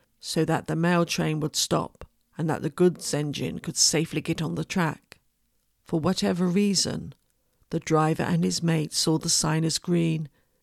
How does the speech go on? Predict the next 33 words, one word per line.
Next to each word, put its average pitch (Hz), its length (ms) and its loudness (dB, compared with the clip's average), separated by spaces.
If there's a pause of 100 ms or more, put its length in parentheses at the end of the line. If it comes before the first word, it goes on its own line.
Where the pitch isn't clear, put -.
(160)
and 175 160 0
proceeded 165 840 0 (380)
at - 180 -2
speed - 560 -2 (420)
ahead. 156 480 -4 (1500)
It - 400 -4
took - 320 -2
just - 280 -2
seconds 160 580 -4
for - 120 -8
the 170 100 0
horrific 160 580 -4
accident - 640 -6
to 170 100 -4
happen. 160 560 -4 (1080)
The 156 100 0
mail 170 360 4
train 156 440 0
crashed - 400 -4
into 165 260 0
the 156 140 -2
goods - 340 0
train. 156 460 -4 (1000)
Most 175 360 4
of 196 100 0
the 190 80 -4
passengers 165 600 -2
were 135 100 0
asleep 165 460 0
when 147 100 -2
the 151 80 -4
crash 160 360 -4
happened. 160 520 -4